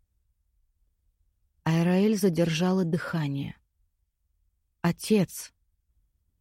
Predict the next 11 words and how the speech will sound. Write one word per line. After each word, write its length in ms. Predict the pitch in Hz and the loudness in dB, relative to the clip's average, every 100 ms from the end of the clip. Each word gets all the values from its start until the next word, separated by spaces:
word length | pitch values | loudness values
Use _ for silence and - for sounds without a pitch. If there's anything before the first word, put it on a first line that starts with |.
| _ - | _ -6
гордый, 800 | 170 208 220 180 147 143 143 _ _ _ _ _ _ _ - | 2 4 6 4 2 0 -2 _ _ _ _ _ _ _ -4
но 260 | 202 220 190 | 2 6 4
сгорбленный, 960 | 156 185 196 175 175 170 156 143 139 _ _ _ _ _ _ _ _ _ _ _ - | 4 2 4 4 2 2 2 0 -4 _ _ _ _ _ _ _ _ _ _ _ -2
ударил 420 | 196 202 247 262 | 2 6 8 8
тростью 600 | 208 233 226 220 - 214 - - | 6 6 6 4 2 2 2 2
об 160 | 226 - _ | 2 2 _
пол 280 | - 151 135 - _ _ _ _ _ | 0 2 0 -8 _ _ _ _ _
и 80 | 214 | 0
громко 580 | 175 180 185 185 175 185 | 4 4 4 4 0 -4
сказал: 720 | - - 185 170 156 131 - _ _ _ _ _ _ _ _ _ _ _ _ _ _ _ _ _ _ _ _ _ _ _ | -4 -2 0 0 -2 -4 -8 _ _ _ _ _ _ _ _ _ _ _ _ _ _ _ _ _ _ _ _ _ _ _
«Нет. 480 | 190 220 226 165 - | 4 6 8 4 -2